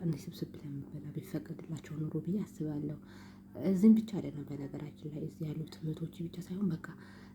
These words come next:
እኔ ምግብ ሳቀርብ እናቴ የራሱ አይምሮ ውስጥ በቃ ብቅ የምትልብኝ ማለት ነው። እና ለሁሉም እግዚአብሔር አምላክ በቸርነቱ በምሕረቱ ያጥግባቸው። እኛን እንዳሰበ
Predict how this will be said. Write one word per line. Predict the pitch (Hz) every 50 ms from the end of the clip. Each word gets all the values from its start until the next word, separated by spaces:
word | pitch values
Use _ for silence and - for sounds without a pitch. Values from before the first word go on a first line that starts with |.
| -
እኔ | - 180 185 180 170
ምግብ | 160 165 - - 170 - - -
ሳቀርብ | - 160 156 156 - - - - -
እናቴ | 170 165 165 151 - -
የራሱ | 151 143 147 135 - -
አይምሮ | 147 147 151 147 147 151
ውስጥ | 139 - - 156 151 - - 143 - - - 175 165 160
በቃ | - 156 - - - - - - - - - - - - - - - - - 165 156 151 156
ብቅ | - 180 180 -
የምትልብኝ | - 151 147 - - - 165 165 165 - 208 202 202
ማለት | 175 160 156 156 160 139 - -
ነው። | 160 156 156 - - -
እና | - 175 185 202 226 247 233 - - 165 156 165
ለሁሉም | 170 185 202 214 220 185 170 156
እግዚአብሔር | - - - 156 151 147 151 -
አምላክ | 151 143 147 147 151 - - - 147 143 143 147
በቸርነቱ | 147 151 147 - - 170 165 165 165 170 170 170 - -
በምሕረቱ | 175 175 170 170 170 175 170 - - - 170 170
ያጥግባቸው። | 170 170 170 170 - - - 170 170 165 170 170 170 - - - - - 175 175 175 175 - - - - - - - - - - -
እኛን | 180 185 180 180 175
እንዳሰበ | 170 165 165 160 - - - - 165 165